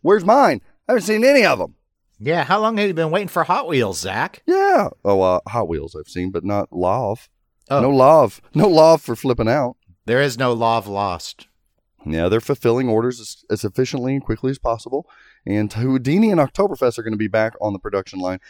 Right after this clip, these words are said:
Speaker 1: in twenty twenty-two. They wanted to thank their customers for the continued interest and for the business.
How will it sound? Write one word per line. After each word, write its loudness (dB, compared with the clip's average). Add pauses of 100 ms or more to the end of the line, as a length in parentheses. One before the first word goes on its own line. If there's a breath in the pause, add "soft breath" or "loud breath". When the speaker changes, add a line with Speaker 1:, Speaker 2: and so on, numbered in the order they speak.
(140 loud breath)
Speaker 1:
in -6
twenty 0
twenty-two. 0 (220 soft breath)
They 2
wanted -4
to -12
thank -8
their -8
customers -8
for -6
the -8
continued -10
interest -12 (220 soft breath)
and -4
for -8
the -14
business. -4